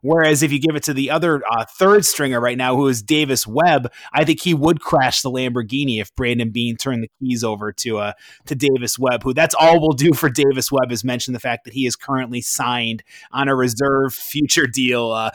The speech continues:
he's not gonna get anything more than that when it comes to our positional breakdown here. But Jamie, listen, I know you gotta run out there, so I wanna tease again to our fans. This was our positional review for the quarterbacks.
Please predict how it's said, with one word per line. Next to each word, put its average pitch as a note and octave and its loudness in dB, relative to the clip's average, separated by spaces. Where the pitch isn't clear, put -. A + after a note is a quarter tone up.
he's F#3 4
not G3+ 6
gonna F3+ 2
get D#3+ 0
anything D3+ 0
more C#3+ 4
than B2+ -2
that B2 -2
when B2 -6
it B2 -12
comes B2 -4
to B2+ -4
our A2 -2
positional A2+ -10
breakdown A2+ -6
here. G#2 -6
But A2 -6
Jamie, G3 6
listen, F3 4
I C#3 4
know F#3 6
you E3 2
gotta G3 6
run D#3+ 4
out D#3 2
there, D#3 2
so - -2
I C3 0
wanna D3 0
tease F3 -4
again D3+ 0
to D#3 -2
our C#3 0
fans. C#3+ -2
This E3+ 2
was F3 4
our C#3+ 2
positional E3+ -2
review C#3+ 2
for C3+ -6
the A#2+ -2
quarterbacks. D#3+ -2